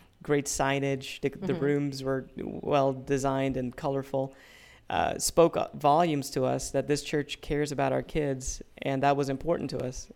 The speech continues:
Speaker 1: And then we walked down the hallway and we came to that cafe, and they, they have all this mission stuff up on the cafe, like, you could see where their missionaries are and where they're supporting people.
Speaker 2: Mm-hmm.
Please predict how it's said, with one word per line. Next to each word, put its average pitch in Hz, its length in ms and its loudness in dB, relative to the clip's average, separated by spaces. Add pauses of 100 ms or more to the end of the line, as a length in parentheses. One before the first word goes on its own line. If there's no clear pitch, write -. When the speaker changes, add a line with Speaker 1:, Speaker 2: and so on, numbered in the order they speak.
Speaker 1:
And 151 120 2
then 165 80 8
we 160 100 8
walked 156 260 6
down 151 160 4
the 143 100 2
hallway 151 440 4
and 143 100 2
we 139 60 0
came 147 220 -2
to 147 100 -2
that 135 120 0
cafe, 143 600 0 (520)
and 143 220 2
they, 143 300 6
they 147 200 4
have 151 200 2
all 143 120 6
this 139 180 -2
mission 147 440 0
stuff - 380 0
up 143 180 2
on 135 140 2
the 135 60 0
cafe, 135 500 0
like, 131 200 -2
you 143 100 0
could 156 120 -2
see 139 220 0
where 139 160 4
their 135 100 4
missionaries 131 600 0
are 131 240 0
and 117 260 -4
where 139 120 4
they're 135 100 4
supporting 135 480 -2
people. 139 420 0 (180)
Speaker 2:
Mm-hmm. 165 200 -10